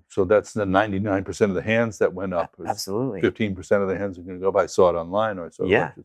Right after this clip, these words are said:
Speaker 1: series."
Speaker 2: And then maybe ninety-nine percent
Speaker 1: Yeah.
Speaker 2: first encountered Dharma online.
Speaker 1: Well, do you think books have a future as books?
Speaker 2: Absolutely. Yeah.
Speaker 1: Fifty years from now, do you think somebody will be sitting reading a book on a beach?
Speaker 2: Th-,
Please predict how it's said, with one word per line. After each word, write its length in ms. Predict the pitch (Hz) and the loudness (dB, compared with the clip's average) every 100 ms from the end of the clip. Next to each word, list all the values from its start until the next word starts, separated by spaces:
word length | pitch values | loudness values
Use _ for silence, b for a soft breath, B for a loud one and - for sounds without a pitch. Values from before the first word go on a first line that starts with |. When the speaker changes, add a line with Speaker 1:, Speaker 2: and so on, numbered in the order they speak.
| - | -18
Speaker 1:
series." 160 | - | -6
Speaker 2:
And 100 | 104 | -2
then 120 | 101 | 0
maybe 320 | 98 101 98 85 | 0 -2 -4 -6
ninety-nine 600 | 98 101 104 101 104 135 | -4 -2 -2 -2 -2 -4
percent 380 | - 92 71 - | -6 -12 -14 -12
Speaker 1:
Yeah. 220 | 98 95 95 | -4 4 6
Speaker 2:
first 240 | 113 - | 6 2
encountered 460 | 104 101 98 92 87 | -10 -6 -4 -4 -4
Dharma 400 | 95 95 95 - _ _ _ - | -2 -2 -6 -10 _ _ _ 2
online. 540 | 104 95 95 113 78 _ _ _ _ _ | 2 4 2 2 -4 _ _ _ _ _
Speaker 1:
Well, 140 | 123 113 | 4 4
do 160 | - | 4
you 100 | 123 | 2
think 280 | 120 143 98 | 4 2 6
books 240 | 135 143 - | 6 6 4
have 200 | 131 135 | 4 4
a 60 | |
future 460 | 127 127 147 156 175 | 2 2 2 4 4
as 220 | 123 131 | 6 4
books? 400 | 113 160 202 - - | 4 4 4 -2 -2
Speaker 2:
Absolutely. 600 | 104 - 117 110 85 - _ _ _ _ _ | 0 0 -2 -2 -6 -12 _ _ _ _ _
Yeah. 220 | - 98 | 0 6
Speaker 1:
Fifty 260 | 143 - 123 | 6 8 6
years 300 | 117 131 139 | 6 4 2
from 120 | 151 | 0
now, 100 | 160 | 0
do 60 | |
you 40 | 139 | -2
think 160 | 131 | -4
somebody 220 | 120 139 123 | -2 -2 -2
will 80 | |
be 60 | 120 | -4
sitting 300 | - 127 123 | -6 -4 -2
reading 240 | 117 120 117 | -2 -2 -2
a 40 | |
book 220 | 98 139 | 2 0
on 100 | 131 | 0
a 60 | 120 | -8
beach? 220 | 123 170 | -4 -4
Speaker 2:
Th-, 160 | 117 113 | -6 -10